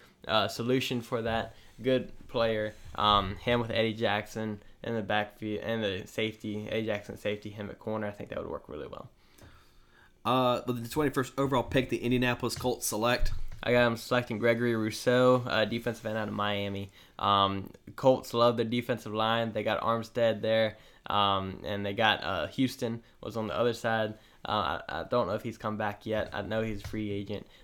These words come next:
Speaker 1: Uh, but now you have Gregory Rousseau on the other side, or he could be a replacement for Justin Houston and could really just dominate that defensive line with them.
Speaker 2: No Houston.
Speaker 1: Yeah.
Speaker 2: Houston free agent. But they could bring him back.
Speaker 1: Yep, they could. And he'd be a great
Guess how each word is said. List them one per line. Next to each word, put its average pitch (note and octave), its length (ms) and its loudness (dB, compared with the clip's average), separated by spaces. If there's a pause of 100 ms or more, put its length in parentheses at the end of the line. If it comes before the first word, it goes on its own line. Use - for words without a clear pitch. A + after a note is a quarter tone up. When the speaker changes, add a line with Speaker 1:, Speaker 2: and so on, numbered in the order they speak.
(100)
Speaker 1:
Uh, G#2 240 2
but F#2+ 420 0
now A#2+ 240 2
you A#2 100 2
have A2+ 200 2
Gregory A2+ 220 2
Rousseau G#2+ 300 0
on G#2+ 60 0
the - 100 -6
other B2 160 4
side, A#2+ 320 2
or A#2 180 2
he A2+ 60 -4
could - 100 -20
be A2 80 -4
a G#2+ 40 0
replacement A2 480 -4
for A2+ 100 -8
Justin A2 300 -4
Houston A2+ 440 -6 (280)
and G#2 460 -2
could A2+ 120 -4
really A#2 460 2
just G#2 320 -8
dominate G2+ 460 -2
that - 160 -6
defensive - 460 -10
line G2+ 340 -4
with - 180 -12 (100)
them. - 160 -14 (260)
Speaker 2:
No F2+ 240 -6
Houston. E2+ 380 -10 (100)
Speaker 1:
Yeah. - 160 -8 (1700)
Speaker 2:
Houston F2 380 -12
free - 200 -14
agent. - 280 -14 (220)
But D3 140 4
they A#2 60 4
could G#2 120 0
bring F2 120 -4
him E2+ 80 -12
back. - 140 -10
Speaker 1:
Yep, C#3+ 160 2
they A#2+ 100 2
could. - 220 -6 (880)
And A#2+ 120 4
he'd B2 160 4
be A2+ 120 4
a G#2+ 40 2
great A2 380 4